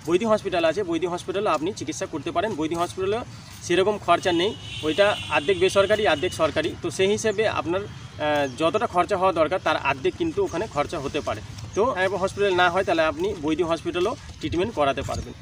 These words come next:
আমি অনেক পেশেন্টকে দেখেছি যারা বৈদি হসপিটালে ট্রিটমেন্ট করে ভালো সুস্থ হয়ে বাড়ি ফিরেছেন, যেখানে তাদের শহরে বলা হয়েছিল যে এ আর বাঁচবে না। এরকম অনেক পেশেন্ট আমি দেখেছি যেটা ব্যাঙ্গালোরে ট্রিটমেন্ট করিয়ে, বৈদি হসপিটালে ট্রিটমেন্ট করে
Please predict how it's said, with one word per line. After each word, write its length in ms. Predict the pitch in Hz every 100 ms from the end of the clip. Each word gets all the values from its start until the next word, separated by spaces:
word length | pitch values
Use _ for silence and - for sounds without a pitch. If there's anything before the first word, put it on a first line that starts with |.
| - -
আমি 160 | 190
অনেক 220 | 240 233 269
পেশেন্টকে 340 | 247 247 240
দেখেছি 340 | 202 208 220 214
যারা 280 | 175 180
বৈদি 220 | 175 170 190
হসপিটালে 380 | 185 185 202
ট্রিটমেন্ট 360 | 180 165 180 165
করে 200 | 175 220 - - - - - - - - - -
ভালো 320 | 143 165 226
সুস্থ 300 | - 175 196
হয়ে 220 | 175 233
বাড়ি 200 | 165 151
ফিরেছেন, 400 | 143 135 135 120
যেখানে 500 | 151 180 208 226 247 -
তাদের 240 | 185 202
শহরে 460 | - 185 202 185 190 - - - -
বলা 220 | 143 180 202
হয়েছিল 340 | 196 180 180
যে 220 | 151 202 226 - -
এ 140 | 156
আর 160 | 175 226
বাঁচবে 380 | 151 151 147 165
না। 220 | 160 170 - -
এরকম 240 | 147 175 214
অনেক 320 | 196 202 254
পেশেন্ট 260 | 214 208 202
আমি 120 | 190
দেখেছি 360 | 170 160 170 196
যেটা 260 | 160 170
ব্যাঙ্গালোরে 540 | 151 151 160 160 180 180
ট্রিটমেন্ট 400 | 160 160 165 156
করিয়ে, 260 | 156 160
বৈদি 220 | 147 147
হসপিটালে 400 | 160 156 175 170
ট্রিটমেন্ট 340 | 170 147 151 147
করে 180 | 156